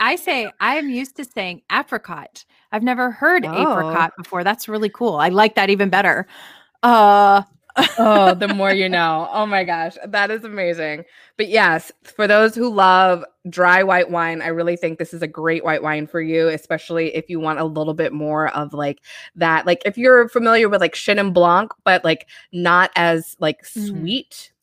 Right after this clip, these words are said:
Speaker 2: this is it. And I, I'm a huge Chenin Blanc fan, so I, I love it. This makes me happy.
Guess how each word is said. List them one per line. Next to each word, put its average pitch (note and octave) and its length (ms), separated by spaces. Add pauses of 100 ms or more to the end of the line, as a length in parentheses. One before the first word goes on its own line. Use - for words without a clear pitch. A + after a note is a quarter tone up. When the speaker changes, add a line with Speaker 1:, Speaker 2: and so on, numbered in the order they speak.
(120)
Speaker 2:
this F#3 260
is E3+ 140
it. C#3+ 180
And D#3 320
I, E3 340
I'm D#3 160
a D#3 40
huge D#3 280
Chenin D3+ 220
Blanc C#3 260
fan, C#3+ 300
so - 300 (380)
I, D3 360
I D3 100
love C#3 220
it. - 240
This E3 200
makes - 180
me - 100
happy. - 360